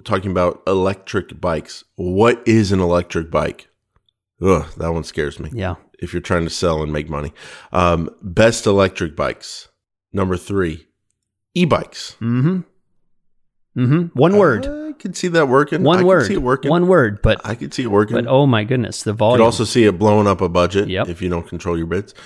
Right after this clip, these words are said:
Speaker 1: Um, and then getting down to the quality, quality stuff, the modifier plus the kinda good, or the, the service or product plus a good modifier. Folding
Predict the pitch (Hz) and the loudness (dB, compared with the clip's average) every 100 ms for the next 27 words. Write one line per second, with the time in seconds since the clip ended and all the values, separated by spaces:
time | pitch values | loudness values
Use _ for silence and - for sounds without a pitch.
0 | - - - 95 92 87 87 - - 107 | -20 -20 -2 2 4 2 -4 -6 0 4
1 | 107 95 107 104 92 98 98 - 90 - | 4 2 2 2 0 0 0 -4 -10 -2
2 | 98 95 90 - 92 92 87 - - 87 | 0 0 0 -4 -2 0 0 -6 -4 -2
3 | 82 - - 87 87 95 92 - 90 85 | -2 -8 -10 -4 0 0 0 -2 -2 -4
4 | - - 107 87 - - - - _ _ | -6 0 0 0 -6 -12 -16 -20 _ _
5 | - 90 87 82 82 80 - - _ - | -12 -6 -4 -4 -6 -8 -10 -16 _ -6
6 | 90 82 82 92 82 92 92 92 85 80 | -4 -4 -2 -2 0 0 2 4 2 0
7 | 90 90 82 - 104 95 92 85 - 87 | -4 -4 -2 0 2 2 -2 -4 0 0
8 | 82 - 92 87 87 85 85 85 92 85 | 0 -2 -2 -2 -4 0 0 0 2 0
9 | - - - - _ _ - - 120 127 | 0 -14 -20 -20 _ _ -6 2 4 6
10 | 123 120 | 4 2